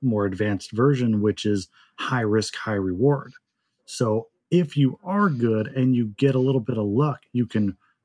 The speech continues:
really wipe the floor and get an amazing score, but it gives, you know,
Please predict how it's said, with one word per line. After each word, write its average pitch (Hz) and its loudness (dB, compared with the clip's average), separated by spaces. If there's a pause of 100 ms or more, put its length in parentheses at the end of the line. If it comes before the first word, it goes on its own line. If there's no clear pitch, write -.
(140)
really 120 4
wipe 113 0
the 104 -4
floor 113 2
and 104 0
get 110 0
an 101 -4
amazing 101 0
score, 117 -2 (180)
but 110 -4 (800)
it 123 -2
gives, 113 0 (400)
you 120 -2
know, 104 -2